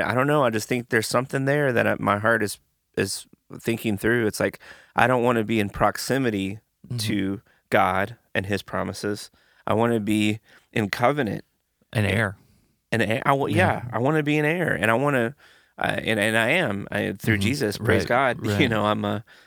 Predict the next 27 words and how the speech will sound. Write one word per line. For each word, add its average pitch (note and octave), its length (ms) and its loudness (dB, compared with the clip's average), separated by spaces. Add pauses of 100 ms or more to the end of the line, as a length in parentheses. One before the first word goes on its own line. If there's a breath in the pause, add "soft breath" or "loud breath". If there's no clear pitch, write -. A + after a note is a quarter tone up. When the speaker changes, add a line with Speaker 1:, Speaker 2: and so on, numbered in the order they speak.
(120)
Speaker 1:
I'm G#2+ 140 0
a G2+ 60 2
co-heir A2 460 2
with, G2+ 220 -4
with G2 200 -6
Christ, B2 500 0
and, G2 240 -2
and, G2 280 -2
uh, G2+ 220 -2 (320 loud breath)
how G#2 140 0
quick - 280 -2
I G#2 100 2
am G#2+ 140 0
to G2 80 -4
forget G#2+ 340 -2
it. - 120 -8 (120)
But, G2 180 0
Speaker 2:
Yeah. G2 160 0
Speaker 1:
um, G2 420 -2 (720 loud breath)
I A2 120 2
just G2+ 180 -6
think G#2 220 -2 (140)
there's, G2+ 500 0
uh, G#2+ 280 2
that, G#2 400 0
that G2+ 200 2
duplicity G#2 800 -2